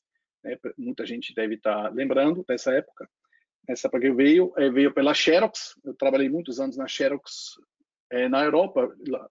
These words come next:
lá chama-se Rank Xerox, aqui chama-se Xerox Corporation.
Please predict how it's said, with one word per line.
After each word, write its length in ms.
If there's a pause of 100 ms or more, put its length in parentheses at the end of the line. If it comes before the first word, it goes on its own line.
lá 100
chama-se 380
Rank 400
Xerox, 580 (680)
aqui 300
chama-se 880
Xerox 280
Corporation. 580